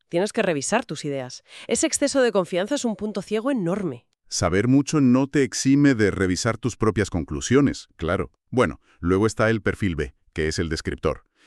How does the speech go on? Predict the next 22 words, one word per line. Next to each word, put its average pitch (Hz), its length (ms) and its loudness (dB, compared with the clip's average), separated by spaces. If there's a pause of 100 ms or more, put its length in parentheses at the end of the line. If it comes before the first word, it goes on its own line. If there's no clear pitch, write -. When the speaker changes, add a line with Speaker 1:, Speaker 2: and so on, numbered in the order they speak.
Speaker 2:
Y 98 100 -4
dicen 107 260 0
que 127 100 -2
entre 98 240 0
el 87 80 -4
sesenta 113 440 -2
y 113 60 0
el 113 60 -2
setenta 107 400 -2
por 95 160 -4
ciento 107 280 -2
de 101 60 -2
la 92 120 -2
clase 117 440 -4
entra 92 360 0
en 76 80 -4
esta 78 180 -8
categoría. 65 640 -12 (160)
Speaker 1:
La 220 220 2
gran 233 200 2
mayoría, 156 460 0
sí. 143 240 -8